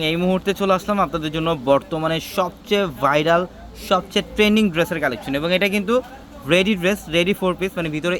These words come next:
ইনার অ্যাড করা থাকবে, কাটওয়ার্কের ডিজাইন করা। এটা আপনাদের সবার রিকোয়েস্টেড ড্রেস, যেটা তিন হাজার দুইশো টাকার ড্রেস। আজকে এই ভিডিওতে আমরা পূর্ণিমা শাড়ি আপনাদেরকে মাত্র এক হাজার আটশো টাকায় দিচ্ছি। মাত্র আঠারোশো টাকায় থাকবে আজকের ভিডিওর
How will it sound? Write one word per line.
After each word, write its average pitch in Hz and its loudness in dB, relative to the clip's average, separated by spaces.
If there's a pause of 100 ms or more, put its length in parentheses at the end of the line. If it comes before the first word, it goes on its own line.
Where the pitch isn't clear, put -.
ইনার 180 0
অ্যাড 170 2
করা 160 2
থাকবে, 151 -2 (580)
কাটওয়ার্কের 180 2
ডিজাইন 160 -2
করা। 135 2 (160)
এটা 165 0
আপনাদের 185 -2 (140)
সবার 202 4
রিকোয়েস্টেড 202 0
ড্রেস, 127 -2
যেটা 175 0 (460)
তিন 208 0
হাজার 214 2
দুইশো 196 -2
টাকার 175 2
ড্রেস। 131 -6
আজকে 147 -6 (120)
এই 190 4
ভিডিওতে 196 0
আমরা 170 2
পূর্ণিমা 175 -2
শাড়ি 170 -2
আপনাদেরকে 147 -2
মাত্র 135 -6 (500)
এক 185 0
হাজার 214 6
আটশো 185 0
টাকায় 151 2
দিচ্ছি। 127 -10
মাত্র 165 2
আঠারোশো 202 2
টাকায় 208 2
থাকবে 185 2
আজকের 185 0 (120)
ভিডিওর 190 2